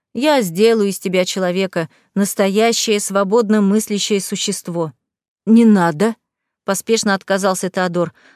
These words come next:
Давай это оставим на потом. Когда мы всё обустроим, я готов долгими зимними вечерами заниматься с тобой совершенствованием себя.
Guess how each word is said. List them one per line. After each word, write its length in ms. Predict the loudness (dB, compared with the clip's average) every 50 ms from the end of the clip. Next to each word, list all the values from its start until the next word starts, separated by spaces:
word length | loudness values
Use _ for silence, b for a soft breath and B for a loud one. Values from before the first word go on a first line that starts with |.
| b b
Давай 380 | 0 0 2 2 2 2 2
это 160 | 2 2 0 0
оставим 400 | 0 0 -2 -2 0 2 2 2
на 80 | 2 2
потом. 480 | 0 -2 -4 -2 -4 -4 -4 -6 -10 _ _ _ _ _ _ -10
Когда 280 | -6 -4 -2 0 0 0
мы 120 | 0 0
всё 220 | -2 -2 -2 -2 0
обустроим, 520 | 0 -2 -4 -6 -6 -4 -4 -2 0 0
я 180 | 2 2 0 0
готов 360 | 0 -2 -2 -2 -2 -4 -2
долгими 500 | 0 0 0 0 0 0 0 0 2 2
зимними 500 | 0 0 -2 -2 0 2 2 2 2 2
вечерами 560 | 0 0 -2 -2 -2 -2 0 0 0 0 -2
заниматься 500 | -2 -2 -2 -2 0 0 -2 -2 -4 -6
с 60 | -8
тобой 320 | -4 -4 -4 -2 -2 -4 -4
совершенствованием 1040 | -4 -6 -6 -6 -6 -4 -2 -2 -2 -2 -2 -4 -4 -2 -2 0 2 2 0 0 -2
себя. 460 | -4 -6 -6 -4 -4 -4 -6 -8